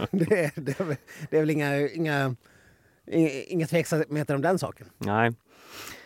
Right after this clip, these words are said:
Speaker 1: Eh, nej, det, det, det är som det brukar här. Det, det brukar börja så här. Jag vet inte hur vi någonsin kommer in på ämnet.
Speaker 2: Nej,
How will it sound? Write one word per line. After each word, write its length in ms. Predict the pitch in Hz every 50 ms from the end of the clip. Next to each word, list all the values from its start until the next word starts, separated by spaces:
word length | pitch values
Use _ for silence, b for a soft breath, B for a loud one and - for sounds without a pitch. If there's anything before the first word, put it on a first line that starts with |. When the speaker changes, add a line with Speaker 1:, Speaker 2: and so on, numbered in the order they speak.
| B B B B B B B -
Speaker 1:
Eh, 520 | 101 104 101 98 95 95 95 95 95 98 98
nej, 280 | 104 120 135 135 139 135
det, 280 | 120 123 127 123 120
det, 140 | 113 113 120
det 220 | 117 101 110 123 131
är 60 | 127
som 180 | 117 - 135 117
det 60 | 107
brukar 500 | 104 104 113 101 90 - - - 98 -
här. 260 | 95 95 - - 98 90 - _ _
Det, 360 | - 101 98 95 92 90 90 92 92 - - - - _ _ _ _
det 160 | - - 120
brukar 220 | 123 139 135 -
börja 380 | 127 117 123 117 107 110 104 98
så 100 | - 92
här. 240 | 90 87 - 90 90 - _ _ -
Jag 100 | - 101
vet 180 | 104 101 -
inte 180 | 101 95 - 95
hur 480 | 95 92 90 87 90 95 101 101 104 101
vi 260 | 95 90 90 90 85
någonsin 680 | 95 101 98 101 98 101 101 95 90 87 - 113 110
kommer 200 | 104 95 90 87
in 120 | 87 87 90
på 80 | -
ämnet. 380 | 90 87 85 85 92 92 - - -
Speaker 2:
Nej, 340 | 123 135 139 147 156 180